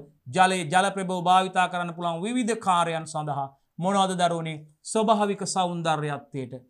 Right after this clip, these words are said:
ස්වභාවික සෞන්දර්යත්වයට භාවිතා කරන්න පුළුවන් දරුවනේ. ඒ වගේම ජෛව විවිධත්වයට ජලය අවශ්‍යයි, ජල ප්‍රභව. සංචාරක ආකර්ෂණයට,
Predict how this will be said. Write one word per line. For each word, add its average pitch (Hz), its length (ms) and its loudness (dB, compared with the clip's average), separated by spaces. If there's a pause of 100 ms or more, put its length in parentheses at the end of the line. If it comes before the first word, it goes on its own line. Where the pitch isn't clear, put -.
(220)
ස්වභාවික 233 480 2
සෞන්දර්යත්වයට 180 840 0
භාවිතා 160 420 0
කරන්න 147 260 -6
පුළුවන් 139 300 -6
දරුවනේ. 123 380 -6 (320)
ඒ 226 100 8
වගේම 214 260 6 (100)
ජෛව 226 340 4
විවිධත්වයට 151 840 -2 (240)
ජලය 147 300 -2
අවශ්‍යයි, 123 440 -8
ජල 135 220 -6
ප්‍රභව. 117 340 -14 (400)
සංචාරක 185 760 0 (800)
ආකර්ෂණයට, 175 960 6